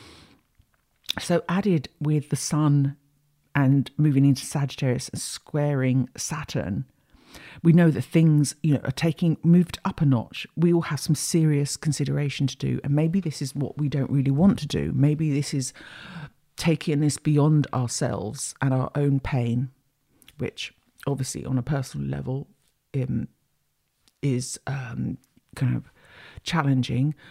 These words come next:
but on a global level, we can also see what, how that might play out. But really, with Venus in Libra, it's, it's about the consideration of our own issues by keeping an equilibrium there,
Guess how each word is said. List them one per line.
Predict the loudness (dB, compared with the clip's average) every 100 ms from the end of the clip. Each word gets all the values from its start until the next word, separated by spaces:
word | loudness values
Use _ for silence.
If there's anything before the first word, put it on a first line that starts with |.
| -10
but | -6 -4
on | -2 -4
a | -2
global | 2 2 4
level, | 2 2 2
we | 0
can | 0
also | 2 4 4 0
see | -2 -6
what, | -6 -8 -6
how | -6
that | -6 -8 -6
might | -6 -6 -10 -12
play | -6 -6 -4
out. | -8 -10 -14 -18 _ _ _ _ _ _ _ _ _ -20 -20 -20 -20 -20 -4
But | -4 4
really, | 6 6 6 0 2
with | 2 4
Venus | 6 8 8 4 0 0
in | 4 4 2 -2 -20 -12 0
Libra, | 2 4 2 2 0 -6 _ -2
it's, | -2 -2 -2
it's | 0 2
about | 0 0 0
the |
consideration | 2 2 4 2 4 2 2 2
of | 4 4
our | 2
own | 4 4 4 2 -2
issues | -2 0 0 -2
by | -4 -6 -6 _ -4
keeping | 4 4 6 4 4
an | 2 2
equilibrium | 0 0 0 4 4 4 2 2 2
there, | 0 -2 -4